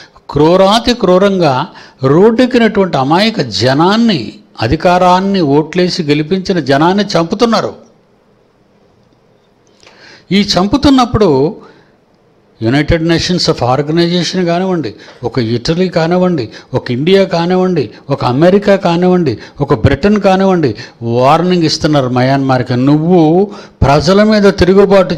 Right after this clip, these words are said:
చేసి, ప్రజల్ని, ప్రజల, ప్రజల, ప్రజల స్వాతంత్ర్యాన్ని నువ్వు రద్దు చేసి భక్షిస్తున్నా గనుక నీతో మరి మేము యుద్ధం చేయటానికి సిద్ధంగా ఉన్నాం, నీ పరిపాలన అణిచివేయటానికి."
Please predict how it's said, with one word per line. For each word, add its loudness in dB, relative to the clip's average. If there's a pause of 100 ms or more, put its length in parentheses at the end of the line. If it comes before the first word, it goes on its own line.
చేసి, 0
ప్రజల్ని, 0
ప్రజల, 0
ప్రజల, 0 (420)
ప్రజల 2
స్వాతంత్ర్యాన్ని 2
నువ్వు 2
రద్దు 0 (120)
చేసి -2
భక్షిస్తున్నా -2
గనుక -2 (400)
నీతో 0
మరి 2
మేము 4
యుద్ధం 0 (100)
చేయటానికి -2
సిద్ధంగా 0
ఉన్నాం, 0
నీ -2
పరిపాలన 0
అణిచివేయటానికి." -2